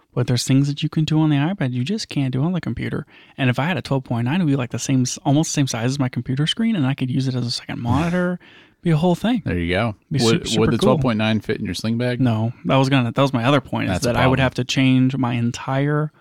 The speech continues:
Speaker 1: like, bag life.
Speaker 2: Mm, you'd have to buy more bags. You
Speaker 1: Yeah.
Speaker 2: hate that.
Speaker 1: Mm. That's actually in the plus column. <laughs> Oh, boy. Fortunately, I don't have to worry about this for, like, two more months.
Speaker 2: Yeah. Yep.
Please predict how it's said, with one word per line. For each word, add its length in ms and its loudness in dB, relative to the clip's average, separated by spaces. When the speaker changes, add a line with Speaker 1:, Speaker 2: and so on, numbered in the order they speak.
Speaker 1:
like, 240 -10
bag 420 -4
life. 400 -10
Speaker 2:
Mm, 420 0
you'd 100 0
have 80 -2
to 80 -6
buy 160 2
more 180 0
bags. 520 -4
You 80 2
Speaker 1:
Yeah. 100 4
Speaker 2:
hate 200 0
that. 220 -8
Speaker 1:
Mm. 320 0
That's 160 -4
actually 240 -4
in 100 -4
the 60 -8
plus 260 -4
column. 360 -2
<laughs> 60 -6
Oh, 220 2
boy. 260 -4
Fortunately, 380 0
I 60 -2
don't 80 -4
have 100 -6
to 60 -18
worry 100 -6
about 160 -4
this 160 -6
for, 140 -8
like, 180 -6
two 140 -8
more 120 -6
months. 280 -10
Speaker 2:
Yeah. 220 -6
Yep. 180 -6